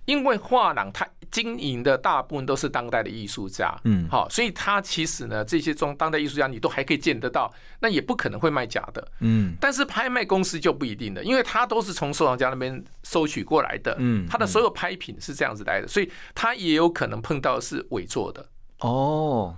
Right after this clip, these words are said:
Speaker 1: 嘿，所以在拍卖公司的这个规则里面来讲，它是不保证真假的哦。
Speaker 2: OK，但是每一次我看到像是苏富比或者是佳士得哦，你的那个作品上去拍卖，你的每一次的价格只会，呃，后来价格只会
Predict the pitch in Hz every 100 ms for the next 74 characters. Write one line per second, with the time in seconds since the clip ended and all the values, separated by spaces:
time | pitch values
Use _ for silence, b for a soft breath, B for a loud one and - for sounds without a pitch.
0 | - - 120 - 262 269 - 262 233 233
1 | 220 190 175 180 175 156 180 180 135 117
2 | 110 135 135 123 95 131 185 - 214 202
3 | 190 160 131 120 127 117 - - - -
4 | - - - - 113 95 85 85 B B
5 | 214 226 226 - 123 110 135 - 175 107
6 | 139 139 143 127 117 127 117 107 139 127
7 | 98 85 117 98 98 104 98 - 92 69
8 | 64 55 - - - 120 120 135 160 143
9 | 170 135 92 85 120 113 110 - 98 107
10 | 90 82 - - - 123 139 107 123 226
11 | 147 143 113 98 98 113 147 147 - -
12 | - - 104 101 95 - - - 226 120
13 | 107 123 107 - 104